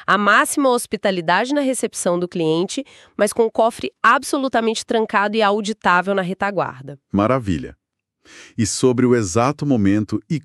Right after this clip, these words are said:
Speaker 2: como é feita a passagem desse contato aquecido para o vendedor humano, bom, isso é assunto para um futuro mergulho nosso.
Speaker 1: Sem dúvida. E olha, o horizonte para onde essa tecnologia nos empurra é instigante demais,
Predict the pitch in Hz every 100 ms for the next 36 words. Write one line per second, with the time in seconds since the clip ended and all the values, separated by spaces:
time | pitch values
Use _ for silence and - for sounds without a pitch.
0 | _ - 151 185 175 - - 117 104 107
1 | 101 98 90 90 85 98 95 - - 127
2 | 139 127 92 90 - 78 78 - 78 85
3 | 76 82 76 73 76 71 90 117 98 78
4 | _ _ - - 117 98 - _ - 101
5 | 98 123 120 - 120 110 120 - 123 120
6 | - 143 - 127 127 135 123 117 131 110
7 | 73 - - _ - 208 233 220 240 196
8 | 151 135 _ _ 202 202 175 160 151 -
9 | 170 175 185 170 196 269 285 240 226 196
10 | 196 196 202 190 185 190 180 165 185 185
11 | 170 175 196 196 - - 208 - 233 220
12 | - 254 208 214 214 220 220 233 185 165